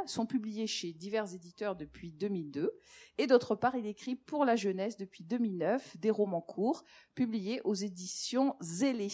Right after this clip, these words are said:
Alors, dont, euh, les derniers, c'est, euh, Kagza, c'est ça ? Et Crocoman ?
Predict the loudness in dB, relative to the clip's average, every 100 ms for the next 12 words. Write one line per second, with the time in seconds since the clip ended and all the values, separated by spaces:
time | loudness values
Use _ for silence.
0 | -6 -8 0 6 8 8 6 4 6 6
1 | 2 4 4 2 2 2 2 2 0 0
2 | -2 -4 -14 -20 -4 4 6 6 6 6
3 | 6 4 0 _ _ _ 4 4 4 8
4 | 8 8 4 -6 -6 -6 -2 -4 -4 -6
5 | -6 -4 -2 0 2 0